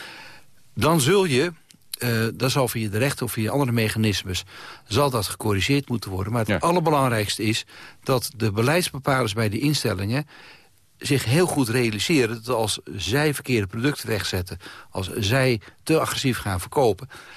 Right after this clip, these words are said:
Speaker 1: dat ze zich uiteindelijk zelf in hun voet schieten.
Speaker 2: Ja.
Speaker 1: Alleen, het duurt zo lang in Nederland... voordat je een beleidsbepaler, een commissaris of een lid van de raad van bestuur... daadwerkelijk aansprakelijk kunt stellen.
Speaker 2: Dus dat zou je moeten regelen in plaats van zo'n tuchtcollege?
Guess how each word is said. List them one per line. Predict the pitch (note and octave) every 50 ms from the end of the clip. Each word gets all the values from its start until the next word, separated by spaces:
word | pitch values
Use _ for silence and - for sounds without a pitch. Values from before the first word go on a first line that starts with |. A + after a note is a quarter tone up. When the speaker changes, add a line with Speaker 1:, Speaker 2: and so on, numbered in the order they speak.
| - - - _ -
Speaker 1:
dat | - D#3 D#3
ze | C#3+ - -
zich | - - B2 - -
uiteindelijk | - G#2+ G#2+ - - - - F#3+ G#3 A3 G#3+ E3 B2 C3 D3+ - - -
zelf | - A#2+ G2+ D3 C#3+ C#3 B2+ -
in | A#2 G#2
hun | G2+ G2
voet | - - F#3 E3
schieten. | - - G#2 F2 - F2+ F2+ - - - - - -
Speaker 2:
Ja. | - - G2+ F2+ - - - -
Speaker 1:
Alleen, | - C#3+ C#3 C#3+ C#3+ D3 -
het | D3 B2+
duurt | A2 E3+ F3+ E3
zo | - D3+
lang | D3+ C#3+ C#3+ D3
in | C3
Nederland... | C3+ D3+ C3+ A#2+ C3+ C#3+ - - - - - - -
voordat | - - D#3 E3+ E3 D3
je | - B2+
een | A2+ G2+
beleidsbepaler, | A2 A2 C3 D3+ D3+ - D3 C3+ - B2+ A#2+ A#2+ B2+ B2+
een | C#3+ C#3+
commissaris | - - C#3+ C3+ B2+ - B2+ A2 G#2+ A2+ G#2+ -
of | - G2+
een | G2 G#2+ A2 A2+ G#2+ - - - - - - _ _
lid | - - A#2+ B2 A2
van | - A2+
de | G#2+ G#2+
raad | A2 G2+ G2 F#2+
van | - G#2 G2+
bestuur... | G#2 - - A2 F#2+ G2 G#2 - - - - - _
daadwerkelijk | - B2+ B2 B2 G2 A2+ F3 G3+ A3 G#3 - B2+ G#2+ -
aansprakelijk | F#2 F#2 - - C#3+ C3+ B2 - - - -
kunt | - F2+ F2
stellen. | - - F2+ D2+ C2+ D2 - _ _ _ _ _ - -
Speaker 2:
Dus | - F2 D#2
dat | - A2 A2 -
zou | - A2 G#2 G2+
je | F#2+ F2
moeten | E2+ F2+ F2 F2
regelen | D#2 F2 F2 E2+ E2 D#2 D2
in | E2 E2+
plaats | G2+ F#2 F2 -
van | - F2+
zo'n | F2 G2+ G2+
tuchtcollege? | - D3+ C#3 - - F2+ D2 B1+ A#1+ - -